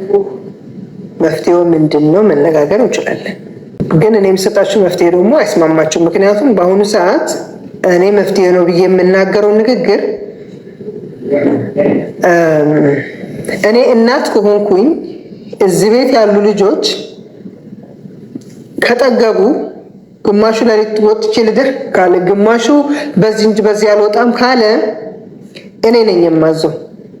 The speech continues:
እኔ በማዘው መንገድ የማይሄዱ ከሆነ ከዚህ ቤት ይሄዳሉ ወይ መንግስት ይወስዳቸዋል።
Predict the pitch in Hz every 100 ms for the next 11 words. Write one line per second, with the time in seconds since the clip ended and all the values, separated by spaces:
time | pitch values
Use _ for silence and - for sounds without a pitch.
0 | - - - - 220 233 285 269 269 269
1 | 240 196 208 208 208 214 220 226 240 247
2 | 254 285 277 220 226 320 - - - -
3 | - 233 190 190 185 165 160 151 151 -
4 | - - - - - - - - - 190
5 | 202 190 - 160 151 151 - -